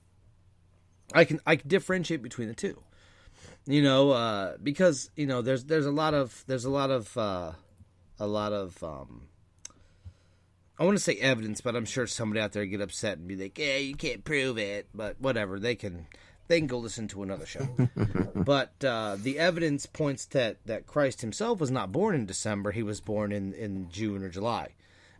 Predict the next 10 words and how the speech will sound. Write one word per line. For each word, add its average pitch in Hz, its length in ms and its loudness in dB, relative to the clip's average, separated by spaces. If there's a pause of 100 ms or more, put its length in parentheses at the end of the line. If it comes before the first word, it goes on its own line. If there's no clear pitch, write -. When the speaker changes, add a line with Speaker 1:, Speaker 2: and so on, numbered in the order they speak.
Speaker 1:
based 107 320 -2
on, 92 300 -2 (100)
on 90 120 -10
the 85 60 -12
seasons. - 460 -4 (500)
But 123 540 -2
Christmas 180 400 0
for 139 180 -6
me 170 540 0
isn't, 147 420 -2